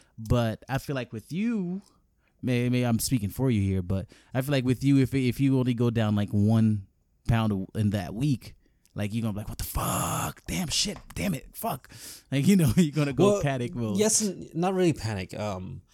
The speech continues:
Speaker 2: more so, like, like I said, like, um, the whole entire philosophy be-, behind my, like, my method is just, like, the constant critiquing, um, the constant adapting to, you know,
Speaker 1: Mm-hmm.
Speaker 2: to fully maximize my weight loss.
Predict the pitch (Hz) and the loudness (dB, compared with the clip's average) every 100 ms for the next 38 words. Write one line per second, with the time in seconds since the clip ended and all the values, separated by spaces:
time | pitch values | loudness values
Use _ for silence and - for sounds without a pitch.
0 | - - - 139 147 175 - 208 151 - | -20 -20 -8 -2 0 0 0 0 0 -2
1 | 139 - 135 107 98 92 95 101 151 175 | -6 -2 -2 -2 -2 -2 -2 -2 -2 -2
2 | 151 104 101 98 - 98 92 78 - 95 | -4 -2 -2 -4 -4 -8 -8 -10 -14 -10
3 | 82 98 95 92 92 95 90 - 92 87 | -8 -6 -6 -6 -6 -6 -8 -10 -12 -8
4 | 87 90 92 107 - 104 98 104 101 87 | -8 -8 -8 -8 -6 -6 -2 0 -2 -4
5 | - _ _ _ _ _ _ _ - - | -12 _ _ _ _ _ _ _ -8 -4
6 | 120 113 110 107 - 110 104 107 101 95 | -2 -2 -4 -6 -6 -6 -4 -6 -8 -12
7 | - - 92 92 90 90 92 _ - - | -14 -12 -10 -10 -12 -16 -18 _ -16 -10
8 | 101 - 104 101 101 95 95 92 95 92 | -8 -6 -6 -4 -4 -4 -4 -4 -8 -8
9 | 90 95 92 92 92 98 101 90 87 92 | -8 -10 -8 -8 -12 -10 -10 -10 -12 -14
10 | 107 107 107 - 127 120 117 104 92 _ | -10 -8 -8 -6 -6 -4 -4 -4 -8 _
11 | _ _ - 113 104 - 95 90 90 87 | _ _ -6 -4 -4 -4 -6 -8 -8 -8
12 | 95 95 - - | -8 -8 -10 -12